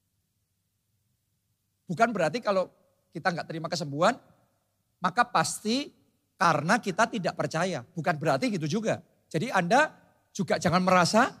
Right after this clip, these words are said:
tertuduh dan bersalah. Tapi yang Alkitab ngomong, kalau saudara mau mengakses kuasa Tuhan,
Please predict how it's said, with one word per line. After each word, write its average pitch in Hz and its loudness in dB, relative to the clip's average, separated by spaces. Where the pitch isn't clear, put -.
tertuduh 233 0
dan 214 4
bersalah. 135 -4
Tapi 190 2
yang 170 2
Alkitab 214 2
ngomong, 233 -2
kalau 277 2
saudara 269 4
mau 311 4
mengakses 294 0
kuasa 240 4
Tuhan, 175 0